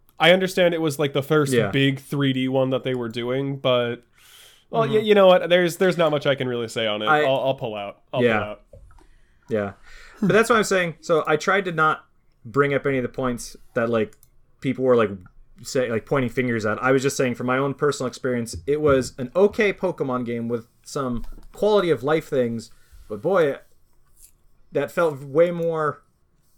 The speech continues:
Speaker 2: uh, like going down a corridor than I kinda was expecting
Speaker 1: Nah.
Speaker 2: it to.
Speaker 1: Well, you know, maybe
Speaker 2: But
Speaker 1: in the
Speaker 2: yeah,
Speaker 1: next
Speaker 2: that,
Speaker 1: one.
Speaker 2: that's our story.
Speaker 1: Maybe in the next one.
Speaker 2: Mm-hmm.
Speaker 1: <laughs> What else happened this year, Adam?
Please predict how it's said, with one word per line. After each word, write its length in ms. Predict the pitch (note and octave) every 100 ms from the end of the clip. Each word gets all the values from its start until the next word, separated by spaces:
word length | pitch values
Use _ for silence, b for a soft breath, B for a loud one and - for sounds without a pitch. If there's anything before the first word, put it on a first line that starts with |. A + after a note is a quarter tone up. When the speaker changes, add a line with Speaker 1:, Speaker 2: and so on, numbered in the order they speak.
| _ -
Speaker 2:
uh, 220 | A#2 A#2
like 220 | A#2+ C3
going 220 | A#2 C#3 C#3
down 120 | B2+
a 60 |
corridor 500 | G#2+ D#3 C3+ A#2 G#2+
than 140 | G#2 G#2+
I 240 | G#2 G#2 _ -
kinda 180 | B2 A2+
was 140 | G2+
expecting 380 | - A#2+ G#2+ G2
Speaker 1:
Nah. 80 | G#2+
Speaker 2:
it 40 |
to. 140 | G#2 E2+
Speaker 1:
Well, 240 | C4+ D4+
you 140 | E4
know, 200 | F3 A2 - B -
maybe 220 | A3 C#4+
Speaker 2:
But 40 | C#4
Speaker 1:
in 80 |
the 60 | A#3+
Speaker 2:
yeah, 40 | G3+
Speaker 1:
next 120 | D#3+ E3+
Speaker 2:
that, 60 |
Speaker 1:
one. 220 | A2 G#2 - -
Speaker 2:
that's 220 | D3 C#3
our 100 | D#3
story. 240 | - C#3+ A3+
Speaker 1:
Maybe 180 | C4
in 80 | C#4+
the 80 | B3+
next 280 | A3+ C#3 C#3
one. 340 | A2 G#2+ E2+
Speaker 2:
Mm-hmm. 460 | - - - - -
Speaker 1:
<laughs> 440 | - - - -
What 120 | A#3
else 180 | D4+ D#4
happened 300 | B3+ F3 D3
this 140 | C#3 C3+
year, 160 | A#2+
Adam? 240 | A2+ F#2+